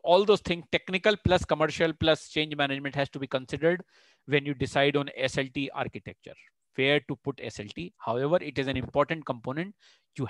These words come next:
have to put S L T where, that is something you need to work it out. I can open the floor for questions. Any question you have on any topic, I'm happy to take it up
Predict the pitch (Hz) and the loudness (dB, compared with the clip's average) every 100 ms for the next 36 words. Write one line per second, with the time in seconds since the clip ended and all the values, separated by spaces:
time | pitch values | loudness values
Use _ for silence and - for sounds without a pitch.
0 | - 135 160 214 175 175 135 - 123 180 | 0 0 2 0 0 2 0 0 -4 -6
1 | 208 _ 113 117 151 214 - _ _ _ | -6 _ -6 2 4 4 -2 _ _ _
2 | 120 135 143 - 113 123 117 110 104 101 | -4 -4 -4 -10 -12 -12 -12 -14 -14 -16
3 | 87 - - - _ _ _ _ _ _ | -16 -18 -20 -20 _ _ _ _ _ _
4 | _ _ _ _ _ _ _ _ _ _ | _ _ _ _ _ _ _ _ _ _
5 | _ _ _ _ _ _ _ _ _ _ | _ _ _ _ _ _ _ _ _ _
6 | _ _ _ _ _ _ _ _ _ _ | _ _ _ _ _ _ _ _ _ _
7 | _ _ 147 185 220 208 208 202 202 196 | _ _ 2 4 4 2 2 0 2 4
8 | 196 - 185 190 - 220 240 - - _ | 4 4 0 0 -2 -4 -6 -14 -18 _
9 | - 160 190 - 180 - 185 175 139 143 | -2 0 0 -4 -6 -4 -4 -2 2 4
10 | 151 151 - 151 165 165 - 143 180 - | 4 0 -4 -6 -6 -2 0 2 0 -4
11 | - - _ _ _ _ 123 131 127 - | -12 -18 _ _ _ _ -6 -2 -4 -4
12 | 165 165 151 - 135 147 - | -6 -2 -2 -2 0 0 0